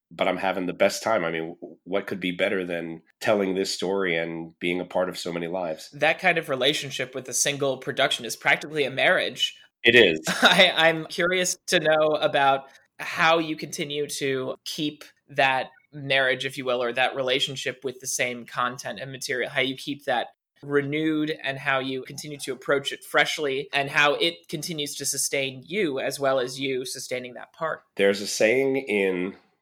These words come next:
Speaker 1: show business or in theater, "Perform every night as if it's the first time." And that's a great slogan. That's a great mantra for being a performer.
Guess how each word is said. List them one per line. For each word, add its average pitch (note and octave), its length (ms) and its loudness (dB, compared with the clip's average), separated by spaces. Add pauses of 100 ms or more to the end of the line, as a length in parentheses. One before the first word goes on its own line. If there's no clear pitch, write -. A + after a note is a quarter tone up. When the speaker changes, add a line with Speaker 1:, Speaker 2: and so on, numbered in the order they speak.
(260)
Speaker 1:
show F#2+ 240 2
business F2 520 -2
or D#2+ 200 -2
in D#2 100 -4
theater, F2+ 560 -2
"Perform A2 420 0
every G#2+ 460 0 (200)
night G2+ 340 2
as G2 180 -2
if F#2+ 160 -4
it's E2+ 160 -8
the E2+ 80 -8
first - 460 -4
time." D2 400 -2 (180)
And G2 440 0 (340)
that's A#2 260 2
a A#2+ 40 -6
great G#2 680 -2 (260)
slogan. A2 480 0
That's G2+ 200 -4
a F2+ 40 -4
great F#2 280 -2
mantra G#2 680 -2
for E2+ 340 -6
being G2 260 -2
a F2 40 -2
performer. G2 640 -2